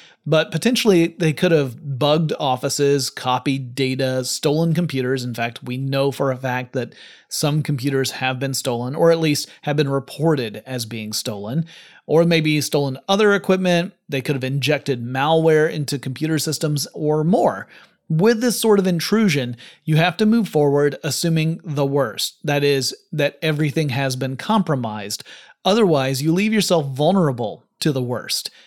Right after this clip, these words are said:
It's pretty much the worst case scenario for computer security. That being said, effectively, each member of Congress has their own information system, which means there is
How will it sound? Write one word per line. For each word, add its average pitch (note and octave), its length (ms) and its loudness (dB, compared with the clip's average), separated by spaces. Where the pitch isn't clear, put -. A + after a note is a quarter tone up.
It's G#3+ 320 2
pretty D4 480 -4
much G3 440 2
the D#3 320 0
worst D3+ 460 2
case C3 260 0
scenario B2+ 640 -4
for C3+ 180 -8
computer C3 440 -4
security. C3 680 -2
That D#3+ 260 0
being D#3 220 0
said, G3 480 2
effectively, F#3 880 2
each A#3+ 260 -2
member F#3 320 4
of D#3+ 220 -4
Congress E3+ 560 0
has D#3 420 0
their D#3+ 440 2
own E3 340 4
information C3+ 800 -2
system, A2+ 640 -2
which E3+ 240 0
means F3 300 2
there F3+ 200 2
is A3+ 280 4